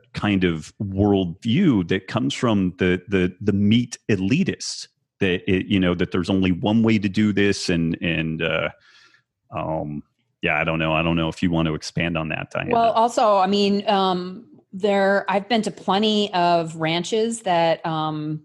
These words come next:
Speaker 2: that do amazing work. They're sequestering carbon. They're, um,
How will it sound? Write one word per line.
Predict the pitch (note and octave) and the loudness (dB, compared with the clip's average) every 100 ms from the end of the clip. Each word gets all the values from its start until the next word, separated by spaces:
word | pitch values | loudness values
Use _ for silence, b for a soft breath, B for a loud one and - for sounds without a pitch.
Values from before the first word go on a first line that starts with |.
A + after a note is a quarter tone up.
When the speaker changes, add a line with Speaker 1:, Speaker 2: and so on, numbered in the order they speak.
| _ _ - | _ _ -4
Speaker 2:
that | F3 E3 | -4 0
do | G#3 | 0
amazing | F#3 F#3+ G3 G3+ G3 | 2 2 2 2 2
work. | F3 F3+ F#3 | 4 2 2
They're | E3+ | -2
sequestering | D#3 E3+ - F#3 - F#3 | -6 -4 -2 -2 -4 -4
carbon. | E3+ F#3+ F3 F3 F3 E3+ E3+ | -2 2 2 2 2 0 0
They're, | E3+ D#3 D#3+ D#3 D#3 D#3+ - | 0 0 2 0 0 -4 -4
um, | D#3 D3 D3 D3 D3+ | -2 -2 -2 -4 -6